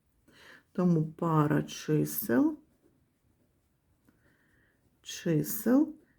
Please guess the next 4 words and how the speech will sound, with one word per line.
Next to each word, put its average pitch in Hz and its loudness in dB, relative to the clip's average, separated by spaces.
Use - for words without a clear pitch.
не 180 2
є 151 2
розв'язком 180 0
рівняння. 175 2